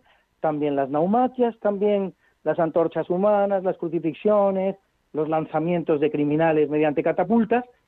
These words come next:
y los martirios de cristianos, pero dejando bien claro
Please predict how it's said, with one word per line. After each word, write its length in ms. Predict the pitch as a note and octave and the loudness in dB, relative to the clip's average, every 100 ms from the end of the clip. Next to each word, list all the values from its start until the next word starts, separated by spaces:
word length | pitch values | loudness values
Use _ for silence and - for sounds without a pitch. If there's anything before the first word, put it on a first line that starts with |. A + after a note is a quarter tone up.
| _ _ _ | _ _ _
y 280 | B3 C4+ D#4+ | 2 2 0
los 320 | D3+ G3+ A#3+ | 0 2 2
martirios 640 | G3+ D#3 D3 G3+ G3 D#3 C3 | -2 -2 -2 -2 0 0 0
de 100 | G3+ | 0
cristianos, 600 | B3 A#3 C4+ A#3 G#3+ - _ _ _ _ _ | -2 0 2 2 0 -6 _ _ _ _ _
pero 260 | F#3+ F#3+ B2 | 2 2 0
dejando 640 | B2+ B2 D3 C#3+ C3 A2+ | -4 -6 -4 -4 -4 -4
bien 260 | D3 A3+ A3 | 0 0 2
claro 460 | G#3 G3+ F#3 G3 | 2 2 0 -4